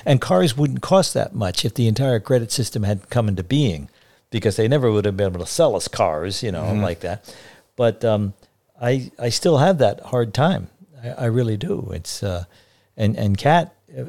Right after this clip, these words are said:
Speaker 1: I think my wife appreciates it because I'm not a spendthrift, but I'm not really much of a spender at all, you know, it, it, compared to folks I know.
Speaker 2: Mm-hmm.
Speaker 1: Like, I'm so scared of debt.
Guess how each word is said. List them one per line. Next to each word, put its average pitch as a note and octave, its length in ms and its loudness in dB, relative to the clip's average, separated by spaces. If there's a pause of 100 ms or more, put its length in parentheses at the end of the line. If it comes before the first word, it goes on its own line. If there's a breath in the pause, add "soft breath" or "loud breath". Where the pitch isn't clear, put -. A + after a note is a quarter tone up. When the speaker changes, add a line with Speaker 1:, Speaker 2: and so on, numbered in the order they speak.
Speaker 1:
I C3+ 120 4
think F3+ 280 0
my B2+ 120 4
wife B2+ 300 4
appreciates B2 720 2
it G#2+ 200 2
because A#2 320 -2
I'm G#2+ 140 0
not G#2+ 160 0
a G2 40 -2
spendthrift, D#3 640 -2 (400 loud breath)
but C3+ 100 -4
I'm C3+ 100 2
not F#3+ 220 -2
really C#3 220 0
much B2+ 300 -2
of G#2+ 80 -4
a F2+ 80 -4
spender B2+ 600 -2
at F#2+ 100 -2
all, A2 480 0
you A2 140 -10
know, F#2+ 240 -2
it, G2 140 -4 (120)
it, F#2 200 -12 (240)
compared A#2+ 360 4
to F#2+ 220 2 (440)
folks A2+ 240 0
I F2+ 80 0
know. G2+ 320 0 (260)
Speaker 2:
Mm-hmm. A2+ 280 -4 (720)
Speaker 1:
Like, G#2 120 -6
I'm G#2+ 120 0
so D3 180 2
scared C#3 400 2
of F2 140 -8
debt. A2+ 340 0